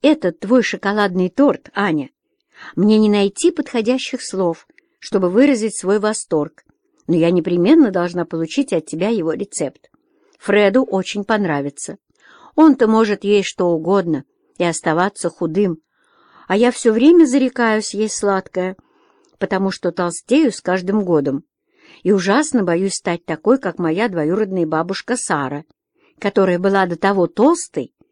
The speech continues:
что если садилась, то уже не могла встать без посторонней помощи.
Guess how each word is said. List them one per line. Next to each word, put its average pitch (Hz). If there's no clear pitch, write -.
что -
если 233
садилась, 202
то 269
уже 247
не 233
могла 220
встать 254
без 196
посторонней 220
помощи. 160